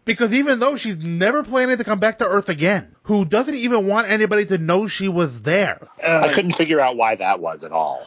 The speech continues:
Speaker 1: But you know what? I knew that at the end of the movie, so I did notice that she was taking great effort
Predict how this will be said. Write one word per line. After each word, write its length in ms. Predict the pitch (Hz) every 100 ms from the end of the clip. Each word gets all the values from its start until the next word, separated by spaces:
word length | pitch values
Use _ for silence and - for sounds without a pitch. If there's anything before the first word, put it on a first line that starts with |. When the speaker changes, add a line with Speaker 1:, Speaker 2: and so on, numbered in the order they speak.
| -
Speaker 1:
But 240 | 240 240 196
you 60 |
know 100 | 220
what? 280 | 202 220 269 _ -
I 200 | 180 247
knew 200 | 196 208
that 200 | 202 185
at 60 | 175
the 120 | 160
end 100 | 160
of 80 | 143
the 60 |
movie, 340 | 151 143 170 165 _
so 180 | - 202
I 140 | 156
did 260 | 160 220 165
notice 300 | 165 180 185
that 120 | 160
she 140 | - 143
was 260 | 143 156
taking 360 | 170 160 156 135
great 240 | 143 143
effort 380 | 127 143 170 160